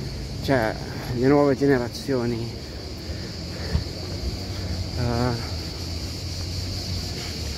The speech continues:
cioè abbiamo una responsabilità, i padri di famiglia, le, eh, le madri, abbiamo una responsabilità.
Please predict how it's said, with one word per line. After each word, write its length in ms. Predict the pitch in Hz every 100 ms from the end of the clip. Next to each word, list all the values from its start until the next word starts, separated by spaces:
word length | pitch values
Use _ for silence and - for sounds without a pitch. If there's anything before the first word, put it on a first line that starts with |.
| - - -
cioè 120 | 120
abbiamo 300 | 123 147 143
una 100 | 139
responsabilità, 800 | 127 - 123 117 113 98 123 117
i 60 | 110
padri 340 | 123 123 117
di 120 | 117
famiglia, 540 | 107 104 113 123 110 104 - - - -
le, 140 | 107
eh, 800 | 107 98 110 104 104 87 - 120
le 80 | 113
madri, 440 | 117 127 123 110 101 - -
abbiamo 420 | 113 131 131 120
una 120 | 113
responsabilità. 1120 | 107 - 113 123 117 104 95 110 104 - -